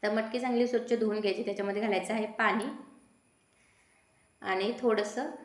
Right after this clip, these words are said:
हळद घालायची आहे, एक पाव चमचा. थोडंसं मीठ घालायचं आणि झाकण लावून याची एक शिट्टी करून घ्यायची आहे. एकच शिट्टी करून घ्या, नाहीतर पूर्ण म-, जास्त तर तुम्ही केलं तर पूर्ण मटकी जो आहे ते पूर्ण, अ, विरघळून जाईल.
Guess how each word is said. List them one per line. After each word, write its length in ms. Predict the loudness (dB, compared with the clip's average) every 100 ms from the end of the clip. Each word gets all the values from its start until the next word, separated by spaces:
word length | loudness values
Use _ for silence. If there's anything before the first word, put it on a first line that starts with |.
| -20 -4 4
हळद 180 | 6
घालायची 380 | 6 4 4 6
आहे, 220 | 4 4
एक 180 | 2 2
पाव 120 | 0
चमचा. 440 | 2 0 -2 -4 -6 -8 -18 -20 _
थोडंसं 460 | -2 0 2 4 4
मीठ 180 | 4 2
घालायचं 480 | 2 2 0 -2 -4 -6 -4
आणि 220 | -2 -2 -2
झाकण 320 | -2 0 2
लावून 220 | 4 2
याची 200 | 0 0
एक 280 | 0 0 -4
शिट्टी 240 | -4 -4
करून 320 | 0 2 2
घ्यायची 320 | 2 0 2 0
आहे. 280 | 0 -4 -8 -14 -20 -20 _ _ -20 _ -20 _ _ _ _ -20 -20 -20 -20 -20 -20 0
एकच 280 | 0 2 0
शिट्टी 200 | 0 0
करून 280 | 4 4 6
घ्या, 100 | 4
नाहीतर 260 | 2 0 -2
पूर्ण 400 | 0 0 0 0
म-, 320 | 0 -2 0
जास्त 300 | 0 0 -4
तर 60 | -4
तुम्ही 260 | -2 -2 2
केलं 180 | 2 4 2
तर 100 | 0 -4 -12 -16 -16 0
पूर्ण 220 | 2 2
मटकी 360 | 2 0 0 0
जो 160 | 2
आहे 240 | 4 4 2
ते 100 | -2
पूर्ण, 340 | 0 0 2 0 -2 -8 -6
अ, 300 | -2 2 2 6
विरघळून 440 | 6 6 6 4 6
जाईल. 300 | 6 6